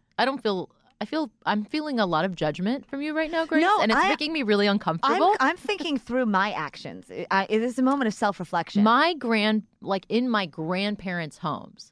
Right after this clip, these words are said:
Speaker 1: like, it's like every single home will have some sort of a mug that you could wash your
Speaker 2: Is
Speaker 1: butt
Speaker 2: it
Speaker 1: with.
Speaker 2: communal?
Speaker 1: It's like, it's, you're not, it's like the, you're,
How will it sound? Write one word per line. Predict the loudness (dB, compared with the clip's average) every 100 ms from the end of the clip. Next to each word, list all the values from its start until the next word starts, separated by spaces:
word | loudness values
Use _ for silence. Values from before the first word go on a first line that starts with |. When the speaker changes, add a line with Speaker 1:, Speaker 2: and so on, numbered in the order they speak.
| _
Speaker 1:
like, | -2 0 -2
it's | -4 -2
like | -4 -4 -2
every | 0 0 -2 -4
single | -4 -2 0 0
home | -2 -4 -6 -8 -16 _ _
will | -2 -2
have | 0 -2 -2 -4
some | -6 0 0 0
sort | 0 0
of |
a | -2
mug | 0 0 -2 -4
that | -6
you | -4
could | -6 -6
wash | -6 -6
your | -6
Speaker 2:
Is | -2
Speaker 1:
butt | -2
Speaker 2:
it |
Speaker 1:
with. | 0
Speaker 2:
communal? | 0 0 0 -2 -6 _ _ _ _ _ -14 -2
Speaker 1:
It's | -2 2
like, | 0 0 _
it's, | -4 -4 -12 -8
you're | -2 0
not, | 2 2 0 -4 _ _ _ -14 -14 _ _ -20 -6
it's | -6 -2 -2
like | -2 0
the, | 0 0 _ _
you're, | -2 0